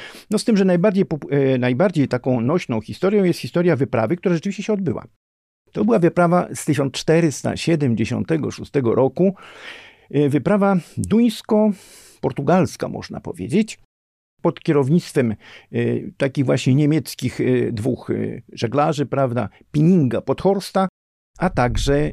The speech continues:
e, Portugalczyka João Vaz Cortereala, notabene ojca wybitnych późniejszych dwóch braci Corterealów, którzy rzeczywiście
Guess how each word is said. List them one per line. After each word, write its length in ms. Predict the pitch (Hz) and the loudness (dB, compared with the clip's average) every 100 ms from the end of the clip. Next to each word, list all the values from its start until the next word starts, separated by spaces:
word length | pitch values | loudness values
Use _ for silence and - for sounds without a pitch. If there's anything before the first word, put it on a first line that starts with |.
| - | -2
e, 220 | 135 135 | 0 0
Portugalczyka 840 | 120 135 127 123 123 143 131 139 131 _ 123 | 0 -4 -2 0 0 -2 -2 -2 -4 _ -4
João 320 | 123 151 143 117 | 0 4 4 2
Vaz 300 | 135 - - | 0 -2 -4
Cortereala, 720 | 139 127 143 113 120 139 151 | -2 -2 0 0 2 2 2
notabene 500 | 135 120 110 127 131 | 0 0 0 0 -2
ojca 400 | - 151 143 139 | 0 -2 0 0
wybitnych 440 | 120 170 170 151 - | 0 -2 -4 -6 -4
późniejszych 500 | 123 131 131 127 110 | -2 -2 -2 -4 -6
dwóch 340 | 101 - - - - | -4 -4 -6 -20 -14
braci 320 | 117 120 - 135 | -4 -2 -2 -4
Corterealów, 600 | 135 120 113 110 180 214 | -4 0 0 2 2 0
którzy 280 | 208 202 | 2 4
rzeczywiście 580 | 180 165 151 147 - 165 | 2 0 -2 -4 0 0